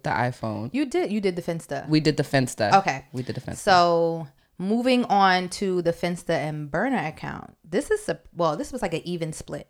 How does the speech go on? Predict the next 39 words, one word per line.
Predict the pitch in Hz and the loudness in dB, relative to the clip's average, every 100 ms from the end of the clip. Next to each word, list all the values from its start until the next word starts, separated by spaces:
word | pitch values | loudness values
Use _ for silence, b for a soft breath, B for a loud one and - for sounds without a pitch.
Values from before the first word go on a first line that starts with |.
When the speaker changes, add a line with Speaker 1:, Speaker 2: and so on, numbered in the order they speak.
| _ | _
Speaker 2:
Fifty-one | - 240 247 214 | -4 -2 0 0
percent | 208 202 180 151 | -2 -2 -2 -2
said | - 160 | -4 -4
no, | 156 175 175 | 0 2 2
they | 170 | 2
don't | 165 165 | -2 -2
have | 156 | -2
a | 156 | -4
Finsta | - 160 156 156 147 | -6 -8 -6 -6 -4
or | 151 | -6
a | 151 | -4
Burner | 147 147 143 | -4 -4 -6
account. | - 139 143 | -6 -6 -6
Forty-nine | 165 156 151 139 | -8 -8 -6 -8
percent | 151 - 78 - | -8 -10 -10 -10
said | - - | -10 -8
yes. | - - - - - | -10 -10 -14 -18 -4
Speaker 1:
Really? | 202 247 226 165 139 | 2 4 4 2 0
Speaker 2:
Yeah. | 143 147 143 B B - | -4 -6 -8 B B -4
Speaker 1:
On | 170 170 | -4 -2
Insta, | - 226 240 180 170 | 0 0 0 0 -2
twenty-eight | - 190 190 202 | 0 0 0 -2
percent | 202 190 180 160 - | -4 -2 0 -2 -2
yes, | 143 143 165 165 156 - | -4 2 2 2 0 -4
they | 147 143 | -2 0
do | 143 208 | 0 0
have | 180 143 | 2 0
one, | 135 135 | 0 -2
and | 131 135 | -2 -4
seventy-two | - 180 214 214 196 208 | -4 -6 -4 -8 -8 -8
percent | 202 196 180 | -6 -6 -4
said, | 165 160 | 0 0
"Nah, | 151 147 180 190 | 2 0 -2 -4
sis, | - 185 190 | -2 -2 -2
they | 180 | -2
don't | 190 208 | 0 0
have | 202 208 220 | -2 -2 -2
no | 214 | -4
Finsta." | 208 226 269 - 208 143 | -4 0 0 2 2 2